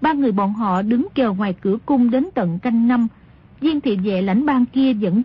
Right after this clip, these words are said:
chưa trở ra. Hiện Dương Tiến Bảo và Triệu Lương Đống hai người vẫn đứng ngoài cửa cung chờ tin. Vì sợ Di Đại Nhân lo lắng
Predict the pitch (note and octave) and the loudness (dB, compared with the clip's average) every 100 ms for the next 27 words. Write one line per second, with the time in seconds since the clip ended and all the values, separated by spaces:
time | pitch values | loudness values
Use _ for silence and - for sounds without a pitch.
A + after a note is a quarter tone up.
0 | - C#4 - F3+ A3 C4 B3 - - - | 0 0 0 -4 -2 -2 -2 -6 -16 -20
1 | - - - - - A#3+ A3 A#3+ D4 E4 | -20 -20 -20 -6 0 2 2 2 0 -2
2 | F4+ A3 G3+ C4 B3 F#3 G#3+ G3 B3+ B3+ | -2 -2 0 0 -2 -2 0 2 2 2
3 | B3+ B3+ F#4 C#4+ C4 A#3+ A3 F#3+ F3 - | 2 0 -2 0 2 2 2 0 -2 -8
4 | - G#3+ G3 B3 B3 C#4 G4+ D4+ A3 E3+ | -6 -2 2 2 2 0 -2 -2 -2 -2
5 | - G3 A#3 D#4 C#4 C4 B3 G3 - C4 | -2 -2 -2 0 0 0 -2 -2 0 0
6 | B3 - - - - - A#3+ B3 - G#3+ | 0 -2 -20 -20 -20 -4 0 0 0 -4
7 | G#3+ B3 D4 A3 G#3 C4 C4 C4 A#3+ A#3+ | -2 -2 -2 0 2 2 2 2 0 0
8 | B3 | -2